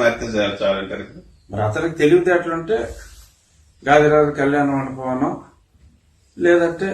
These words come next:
Speaker 2: డాక్టర్ వైఎస్ఆర్ కళ్యాణ మండపం అనో మారిస్తే క్షమిస్తారేమో. But ఒకసారి ప్యాలెస్ అని పేరు పెట్టినందుకు, మరి ప్యాలెస్ అంటే మనం బెంగళూరు ప్యాలెస్ గురించి విన్నాం,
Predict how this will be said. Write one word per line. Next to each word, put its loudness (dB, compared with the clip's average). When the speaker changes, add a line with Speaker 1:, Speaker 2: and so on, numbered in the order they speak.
Speaker 2:
డాక్టర్ -2
వైఎస్ఆర్ 0
కళ్యాణ -2
మండపం -10
అనో -8
మారిస్తే 0
క్షమిస్తారేమో. 0
But -4
ఒకసారి -2
ప్యాలెస్ 2
అని 0
పేరు 0
పెట్టినందుకు, -4
మరి -2
ప్యాలెస్ 4
అంటే -2
మనం -2
బెంగళూరు 0
ప్యాలెస్ -6
గురించి -12
విన్నాం, -10